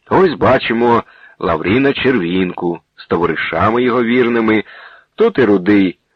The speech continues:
Бонавентура Шпак, і тихий Йосафат Гуторович,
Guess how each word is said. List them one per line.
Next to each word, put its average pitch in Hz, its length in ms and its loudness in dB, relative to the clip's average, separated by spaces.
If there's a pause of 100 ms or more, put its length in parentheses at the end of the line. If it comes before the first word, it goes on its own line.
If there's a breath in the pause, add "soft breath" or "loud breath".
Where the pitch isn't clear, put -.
Бонавентура 104 840 2
Шпак, 117 680 0
і 87 60 -4
тихий 98 580 -2 (220 soft breath)
Йосафат 101 800 -2 (140)
Гуторович, 95 1040 0